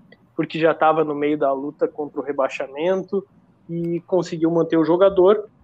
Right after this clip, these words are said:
com essa promessa de que seria feita uma ampliação de contrato e daria um aumento e também aumentar essa multa rescisória. E tudo isso teve desfecho nessa semana,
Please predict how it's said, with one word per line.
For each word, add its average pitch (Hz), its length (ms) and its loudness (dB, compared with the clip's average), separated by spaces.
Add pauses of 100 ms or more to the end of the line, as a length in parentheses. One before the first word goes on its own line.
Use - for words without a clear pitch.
(720)
com 185 300 2
essa 185 220 2
promessa 170 580 2
de 160 140 -6
que 160 560 -4
seria 156 520 2
feita 151 360 -4
uma 147 140 -6
ampliação 139 500 -6
de 139 100 -14
contrato 170 840 0 (380)
e 151 320 -2
daria 131 280 0
um 143 60 -6
aumento 165 840 0
e 165 80 -10
também 147 300 0
aumentar 143 680 2
essa 147 360 0
multa 143 340 -4
rescisória. 151 800 -2 (340)
E 208 80 0
tudo 208 400 2
isso 196 440 2 (100)
teve 175 260 2
desfecho 160 640 -2
nessa 160 180 -2
semana, 160 600 -2